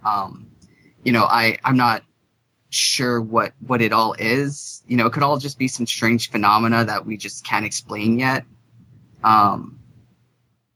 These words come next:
just, you know, but it, I, I can't really discount all these accounts of, of ghost sightings. It's just too many people, like, too wide a variety of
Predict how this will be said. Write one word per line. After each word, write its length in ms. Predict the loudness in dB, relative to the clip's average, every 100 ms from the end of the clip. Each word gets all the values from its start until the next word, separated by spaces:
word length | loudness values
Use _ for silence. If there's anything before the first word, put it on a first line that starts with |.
| _ _
just, 260 | -6 -6 -6 _ _ _ _ _ _ _
you 100 | 0
know, 140 | 2 2
but 180 | 2 2
it, 160 | 0 -2 _ _ -20 _ _
I, 100 | -6 -2
I 60 | -2
can't 260 | 0 0 2
really 220 | 2 2
discount 680 | 0 -4 2 4 4 0 -2
all 240 | 2 2 2
these 420 | 0 -2 -4 -6 -10 -10 _ _ _ _
accounts 800 | -2 0 0 -2 -16 -20 -20 -20 _ _ _ _ _ _ _
of, 440 | -10 -8 -8 -12 -20 _ _ -10
of 120 | -4
ghost 300 | 0 0 0
sightings. 720 | 0 0 -2 -6 -8 -10 -8
It's 180 | -6 -2
just 180 | -4 -2
too 160 | 0
many 200 | 2 2
people, 800 | 0 0 0 0 -2 -2 -4 -8 -6
like, 220 | -6 -8
too 340 | -2 2 2
wide 320 | 2 2 2
a 60 | 0
variety 640 | -2 -2 2 2 2 -2
of 260 | -4 -8 -10